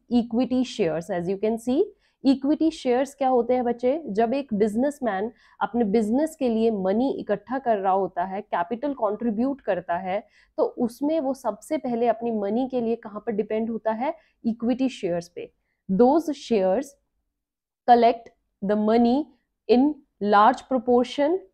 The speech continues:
and they are used for the long term। So इक्विटी शेयर्स क्या होते हैं? इक्विटी शेयर होल्डर्स कौन होते हैं? we will study to, uh, in today's session. Okay, so pay your all attention.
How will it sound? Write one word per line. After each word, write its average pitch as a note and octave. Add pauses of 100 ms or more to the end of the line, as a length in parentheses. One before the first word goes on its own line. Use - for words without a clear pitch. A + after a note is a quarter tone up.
and G3+
they A#3+
are C#4
used A#3+
for G#3+
the G3+
long G3
term। D3 (540)
So -
इक्विटी D#4
शेयर्स D#4
क्या A#3+
होते A#3+
हैं? C4
इक्विटी A#3+
शेयर B3+
होल्डर्स A3+
कौन B3+
होते B3
हैं? C4 (340)
we C4+
will C#4+
study G3
to, F#3+ (440)
uh, F#3
in F#3+
today's G3
session. D#3+
Okay, D4
so D#4
pay G#3+
your G#3+
all G#3+
attention. A#3